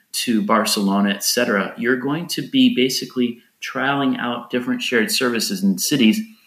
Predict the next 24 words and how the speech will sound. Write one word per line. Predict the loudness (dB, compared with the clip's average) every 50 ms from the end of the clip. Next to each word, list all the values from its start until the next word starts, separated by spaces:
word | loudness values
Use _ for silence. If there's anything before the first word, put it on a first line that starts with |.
| -20 -20 -20 -20 -20 _ _
which | -6 -4 -4
may | -2 0 2 2
or | 2 2
may | 2 2 2
not | 2 2 0 0 0
be | 0
similar | 0 0 0 -2 -2 -2 -2 -2 -2
to | -4 -4 0 4 6 6 6 4 0 -4 -14 -20 _ -6
the | -6 -4
fifteen-minute | -2 -2 -2 0 4 6 8 8 8 6 4 -2
ex-, | -6 -8 -8 -6
experience | -6 -6 -8 -8 -8 -4 0 2 2 2 2 -2
that | -6 -8
you | -8 -6
have | -4 -4 -2 -2
in | -2
your | -2 -2 -4
home | -4 -6 -6 -6
city. | -6 -4 -4 -2 -2 -2 -2
But | 0 2 2 4 2 0 -6 -14 -18 _ _ _ _ _ _ _ _ _ _ _ _ -20 -14 -10 -8
again, | -6 -4 -2 0 2 2 2 0 -2 -8 -14 -20 -12 _
it | -6 -2 0
serves | 2 2 2 2 2 2 2 0 -4 -4 -2
as | -2 -2 0 -2 -2 -4 -4 -6 -8